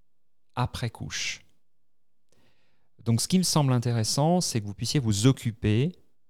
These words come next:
déjà, dans les premiers mois, vraiment, du comportement le plus handicapant au quotidien. Ça peut être un toc, ça peut être un trouble du comportement alimentaire, ça peut être, euh,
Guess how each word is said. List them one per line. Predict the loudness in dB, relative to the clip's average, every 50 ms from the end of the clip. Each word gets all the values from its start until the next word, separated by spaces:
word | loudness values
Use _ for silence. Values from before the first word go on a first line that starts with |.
| -20 -16 -6
déjà, | 0 2 2 2 4 4 2 2 2 0 -2 -4 -10 -20 -20 -20 -20 -20 -20 -20 -20 -20 -20 -20 -20 -20 -20 -12
dans | -2 4 6 6 6
les | 6 4
premiers | 2 0 0 0 0 2 2 2
mois, | 4 4 2 2 0 -2 -4 -8 -14 -20 -20 -20 -18 -10
vraiment, | -4 -4 -2 -2 0 -2 0 0 0 -2 -4 -6 -8 -16 -20 -20 -20 -20 -20 -20 -20 -20 -20 -20
du | -20 -16 -8 -6 -6 -4
comportement | -4 -2 -2 -2 -2 -2 -4 -4 -4 -4 -2 0 0 0 2
le | 2 0
plus | 0 -2 -4 -4 -4 -2 0 0
handicapant | 2 2 0 -2 -4 -4 -4 -4 -2 -2 0 0
au | 0
quotidien. | -2 -2 -4 -4 -4 -8 -6 -4 -4 -4 -6 -10 -14 -20 -20 -20 -20 -20 -20 -20 -20 -20 -20 -20 -20 -20 -20 -20 -20 -14
Ça | -8 -8 -6
peut | -6 -6 -6
être | -6 -6 -8 -6 -6 -6
un | -4
toc, | 0 2 2 2 2 0 -6 -14 -14 -20 -20 -20 -20 -20 -20 -20 -20 -14
ça | -8 -6 -6
peut | -4 -4 -4 -4
être | -4 -6 -6 -8 -6
un | -6 -6
trouble | -6 -8 -6 -2 -2 -2 -4 -4
du | -10 -10 -6
comportement | -6 -4 -4 -4 -6 -4 -4 -2 0
alimentaire, | 0 0 -2 -2 -2 -4 -2 -2 -2 -2 -2 -2 -4 -6 -10 -20 -20 -20 -20 -20 -20 -20 -20 -20 -20 -20 -20 -20 -18
ça | -10 -8 -8 -6
peut | -6 -4 -2
être, | -2 -4 -4 -6 -8 -6 -4
euh, | -2 -2 -4